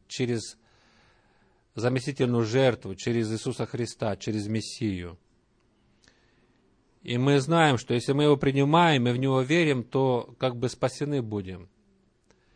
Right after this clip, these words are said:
Но вопрос продолжает звучать. Насколько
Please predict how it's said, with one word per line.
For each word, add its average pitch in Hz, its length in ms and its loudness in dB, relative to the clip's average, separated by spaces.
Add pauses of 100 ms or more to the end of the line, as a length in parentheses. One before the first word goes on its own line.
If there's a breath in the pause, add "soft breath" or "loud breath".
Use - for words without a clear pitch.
(680)
Но 127 120 -2
вопрос 160 440 4
продолжает 143 600 2
звучать. 131 440 -2
Насколько 147 920 0